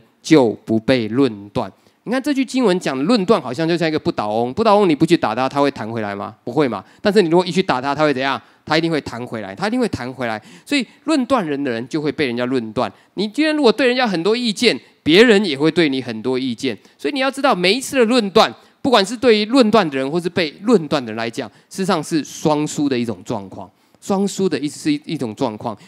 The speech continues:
当你去论断别人，你伤害别人的时候，你最后也一定会伤害自己。因为耶稣事实上在这边三十一节，他有提到一个原则：你们愿意人怎样待你们，你们也要怎样待人。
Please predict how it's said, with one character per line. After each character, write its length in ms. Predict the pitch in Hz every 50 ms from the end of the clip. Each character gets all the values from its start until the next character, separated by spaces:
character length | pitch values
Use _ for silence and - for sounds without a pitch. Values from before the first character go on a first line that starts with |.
| _ _
当 180 | - 208 214
你 60 | 196 156
去 160 | 139 202 185
论 160 | 196 190 175
断 180 | 165 170 151 131
别 120 | 135 127
人， 120 | 123 123
你 60 | 123 117
伤 240 | - - 160 147
害 140 | 147 156 127
别 140 | 110 113 107
人 80 | 107 110
的 40 |
时 60 | 107 127
候， 120 | 117 107 - _ _ _
你 140 | - 123 123
最 240 | - - - 190 170
后 180 | 156 160 139 - -
也 200 | 110 104 101 104 - _
一 100 | - 156
定 260 | 143 - - 156 131
会 160 | 113 113 123 110
伤 300 | 98 - - 120 117 120
害 140 | 131 113
自 200 | 107 - - 117
己。 240 | 107 - - 98 95 - - - - _
因 100 | - 151
为 80 | 170 165
耶 160 | 170 185 196
稣 180 | 190 - 208 202
事 120 | - 202
实 40 | 175
上 180 | 165 180 160 147
在 200 | 175 160 135 - - _ _
这 100 | - 175
边 180 | 165 175 170 180
三 200 | 175 - 202 202
十 160 | 196 - 147
一 80 | 156 165
节， 200 | 156 - 117 110
他 120 | 120 143 139
有 100 | 120 110
提 180 | - - 120
到 100 | 123 135
一 40 | 127
个 100 | 113 113
原 240 | 110 104 107 113 120
则： 240 | - 113 95 95 - - _ _ _ _
你 100 | 143 147
们 160 | 160 175 196
愿 200 | 226 254 233 220
意 120 | 220 202 156
人 420 | 135 123 123 120 120 143 170 185
怎 200 | - - 120 104
样 200 | 110 127 131 131 123 -
待 160 | 147 135 113
你 160 | 104 98 92
们， 180 | 95 98 90 - _ _ _ _
你 160 | - 127 127
们 280 | 123 127 139 147 165 160 -
也 220 | 131 113 101 98
要 220 | 110 135 135 107 87
怎 360 | - - - 104 90 95 98
样 240 | 104 120 113 107 98 -
待 160 | - 123 107
人。 200 | 98 90 80 80